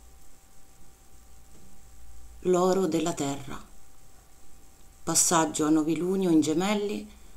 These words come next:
sole e luna congiunti, il pensiero è sacro e la parola pure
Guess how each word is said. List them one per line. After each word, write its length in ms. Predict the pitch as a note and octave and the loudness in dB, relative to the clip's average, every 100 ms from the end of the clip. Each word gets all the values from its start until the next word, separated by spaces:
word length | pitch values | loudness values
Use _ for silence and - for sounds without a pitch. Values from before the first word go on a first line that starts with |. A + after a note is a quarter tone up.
| - | -16
sole 580 | - - D#3+ D3+ D3+ D3 | -6 0 4 4 4 4
e 40 | D3+ | 4
luna 320 | F3+ F#3+ D#3+ | 2 2 0
congiunti, 840 | D#3 D3+ D3 E3 F3+ E3 E3 D#3+ - - - | 2 6 6 4 0 0 -4 -6 -10 -16 -6
il 160 | - D#3 | -2 2
pensiero 500 | D#3+ D#3+ - F#3 E3+ | 4 6 6 4 4
è 80 | D#3+ | 4
sacro 640 | - F#3+ F#3+ F#3 G3 F#3 | 4 4 4 2 -2 -2
e 140 | F#3 F3 | -2 -4
la 80 | E3 | -2
parola 480 | F3 E3+ F3+ F3+ | -2 2 2 0
pure 480 | F3+ E3+ D#3 - F3+ | -2 0 0 0 -8